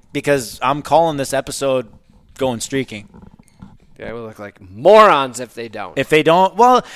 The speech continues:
Speaker 1: we did win five in a row. And we did record the podcast before the puck dropped,
Speaker 2: Make
Speaker 1: so
Speaker 2: that, make that very clear. Make that very
Speaker 1: they
Speaker 2: clear
Speaker 1: sh-,
Speaker 2: to
Speaker 1: it
Speaker 2: everybody.
Speaker 1: is clear. I mean, w-, at the time of the recording, we're on a five-gamer. We're going streaking. Will Ferrell's calling it.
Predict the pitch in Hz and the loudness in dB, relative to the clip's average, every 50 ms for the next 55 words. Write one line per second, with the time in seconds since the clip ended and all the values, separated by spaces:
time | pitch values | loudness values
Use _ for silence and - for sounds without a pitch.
0 | - - - - 220 208 180 214 202 170 233 202 156 180 214 190 - 165 156 147 | -20 -20 -20 -20 -14 -8 -6 -4 -2 -2 -2 0 0 0 0 2 4 4 4 4
1 | 143 139 131 131 147 127 101 113 104 - _ _ _ _ _ _ _ _ _ _ | 4 2 0 0 0 0 0 -2 -6 -10 _ _ _ _ _ _ _ _ _ _
2 | _ _ _ - 156 156 151 147 147 147 143 139 139 127 120 117 135 151 143 120 | _ _ _ -2 2 4 6 6 6 6 6 4 0 -6 -8 -4 -2 -2 0 0
3 | 160 160 131 139 - - 160 151 135 123 110 104 - - 135 - - 147 139 139 | 0 0 0 -2 0 4 4 4 4 2 -4 -14 -10 -8 -6 0 2 2 2 2
4 | - - 127 120 - - _ - 147 135 - - - 143 147 135 117 - - 143 | 2 0 -2 -2 -2 -6 _ 0 0 0 0 0 0 0 2 2 0 -2 0 0
5 | 147 - - - - 127 131 120 98 113 - - - - - 143 127 123 120 113 | -2 -2 -2 -6 -2 2 2 2 2 0 -6 -8 -8 -2 0 0 2 2 0 -2
6 | 127 127 123 127 135 - - 147 135 113 120 143 143 143 147 - - 147 143 120 | -2 -4 -6 -6 -6 -2 0 0 0 0 0 -2 -2 -2 -4 -6 -8 -8 -8 -8
7 | 104 95 95 _ _ _ 110 104 101 - 107 101 101 - 104 107 165 175 175 - | -8 -10 -14 _ _ _ -20 -20 -18 -14 -14 -14 -14 -10 -4 0 2 2 2 2
8 | - 107 101 98 101 101 - 180 202 214 262 - - - - - - 120 92 82 | 0 -4 -6 -8 -10 -8 -2 0 2 2 2 2 -2 -2 -4 -2 -2 -2 -2 -2
9 | 101 123 135 151 156 151 151 147 151 143 131 _ 156 143 151 165 143 147 - - | -2 -2 -2 -2 -6 -8 -10 -12 -16 -20 -20 _ -16 -10 -4 0 0 0 -2 -2
10 | - - 143 160 208 254 285 285 262 208 190 - - 156 151 151 151 156 151 143 | -10 -6 0 2 4 4 4 2 2 0 -2 0 2 2 2 2 2 -2 -4 -2
11 | 139 147 143 135 117 - - 190 185 180 156 123 139 127 127 123 127 127 120 123 | 0 0 0 0 -2 0 2 4 4 4 4 2 -2 -4 -4 -2 -4 -4 -4 -4
12 | 123 156 190 190 180 - - - 151 131 123 - 131 123 120 139 160 175 - - | -4 -2 -2 -2 -2 -2 -4 -4 -2 -2 -2 -4 -6 -6 -2 0 0 0 0 0
13 | 151 139 135 131 127 - - - - 131 120 117 117 117 113 110 113 | 0 2 2 2 2 0 -6 -8 -6 -4 -2 -2 -2 -4 -6 -8 -8